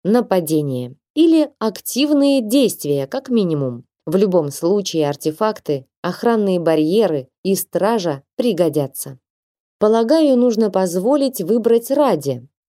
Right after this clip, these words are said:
ответила я как можно спокойнее. И иметь второй вариант. Вдруг секретаря из неё не получится. Или она пошлёт тебя с твоими заскоками к нечестивым духам.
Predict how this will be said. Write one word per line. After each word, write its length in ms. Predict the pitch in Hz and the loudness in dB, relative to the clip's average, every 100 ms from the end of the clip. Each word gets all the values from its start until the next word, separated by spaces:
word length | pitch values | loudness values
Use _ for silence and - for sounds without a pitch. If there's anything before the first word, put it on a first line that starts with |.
| - | -6
ответила 560 | 180 180 170 165 156 | -2 0 0 0 2
я 260 | 160 156 269 | 2 2 0
как 240 | 180 156 | -2 -4
можно 340 | 175 214 214 202 | -2 0 0 -2
спокойнее. 800 | - 185 180 156 147 139 131 131 _ _ _ _ | -4 -4 -2 0 0 -2 -4 -10 _ _ _ _
И 400 | 208 202 196 190 - - | -2 0 0 -2 -6 -4
иметь 440 | 214 202 208 190 | 0 2 2 0
второй 400 | - - 254 233 | -4 0 2 2
вариант. 500 | 151 160 143 131 - _ _ _ | 2 0 0 -4 -10 _ _ _
Вдруг 440 | - 165 196 226 185 | -8 -2 2 2 0
секретаря 640 | - 185 196 190 190 247 185 | -4 -2 0 2 2 2 0
из 120 | 151 | 0
неё 280 | 165 170 165 | -2 0 0
не 140 | 175 | -2
получится. 720 | 214 190 147 151 151 - 143 - _ _ _ | -2 -2 -4 -6 -10 -10 -12 -16 _ _ _
Или 200 | 359 311 | 2 4
она 260 | 254 233 220 | 4 2 2
пошлёт 520 | 202 196 226 269 254 | 0 0 0 0 0
тебя 360 | 180 165 220 | -2 2 2
с 80 | 196 | 0
твоими 460 | - 165 175 196 165 | 0 0 2 2 0
заскоками 760 | 160 160 - 240 233 175 160 | 0 -2 0 -2 0 0 -2
к 100 | 151 | -2
нечестивым 800 | 208 214 214 190 - 208 196 202 | -2 0 0 -4 -2 0 2 0
духам. 500 | 165 147 135 139 135 | 0 -2 -2 -6 -8